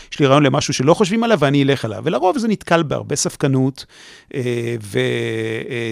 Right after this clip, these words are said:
דחיות, ו-, וזה שהיזם הוא סוג של עקשן כזה, אז הרבה פעמים זה נכשל, אבל כשזה מצליח, זה מצליח. ו-, ונכון שהוא יודע הכי טוב מה זה החברה, ו-, ואז הוא באמת כוח מניע. אבל באיזשהו שלב, אחרי שזה כבר תפס,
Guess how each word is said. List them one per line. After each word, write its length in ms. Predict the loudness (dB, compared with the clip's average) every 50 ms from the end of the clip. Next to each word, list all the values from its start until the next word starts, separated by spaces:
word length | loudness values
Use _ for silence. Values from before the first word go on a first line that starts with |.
| -6 -2
דחיות, 520 | -2 0 4 6 8 8 8 6 4 2 -2
ו-, 180 | -2 -2 -2 -2
וזה 260 | -2 2 4 4 4
שהיזם 920 | 6 6 4 4 4 4 4 2 2 0 0 0 0 0 2 2 2 2
הוא 80 | 0 -2
סוג 220 | -2 -2 -2 -2
של 120 | 0 -2 -2
עקשן 240 | 0 0 -2 -2 0 2
כזה, 500 | 0 2 2 2 0 0 0 -2 -4 -4 -8 -12 -14 -16 _ -14
אז 100 | -14 -12
הרבה 160 | -8 -8 -4
פעמים 160 | 0 0 0
זה 80 | 0 0
נכשל, 300 | 0 2 4 4 6 6
אבל 180 | 6 6 6 4
כשזה 260 | 4 -2 0 0 0
מצליח, 340 | 0 -2 0 0 0 0 0
זה 80 | -2
מצליח. 440 | -6 -6 -8 -12 -14 -14 -18 -20 -20 -20 -20 -20 -20 -20 -20 -20 -20 -16 -8 2
ו-, 120 | 4 4 4 4 2
ונכון 360 | 2 4 4 4 4 4 4
שהוא 200 | 6 6 6 6
יודע 280 | 6 6 6 4 4
הכי 280 | 4 2 0 0 -2 0
טוב 220 | 2 0 0 0
מה 80 | -2 -4
זה 100 | -4 -4
החברה, 260 | -6 -4 -4 -4 -4 -4
ו-, 40 | -4 -10 -12 -12 -10 -8
ואז 260 | -2 4 4 4 4
הוא 80 | 4
באמת 240 | 2 2 2 0 -2
כוח 280 | -2 -2 -2 -2 -2 -4
מניע. 320 | -8 -8 -8 -8 -12 -12 -14 _ _ _ _ _ _ -20 -20 -20 -20 _ -6 -4
אבל 320 | -4 2 4 4 4 4 0
באיזשהו 560 | -4 -4 -4 -2 4 6 6 6 8 6 4 4
שלב, 420 | 6 6 8 8 8 8 8 6
אחרי 180 | 4 0 0 0
שזה 200 | 0 0 -2 -4
כבר 220 | -2 -2 -4 -4
תפס, 760 | -2 -4 -8 -6 0 0 2 2 2 2 2 2 0 0 -4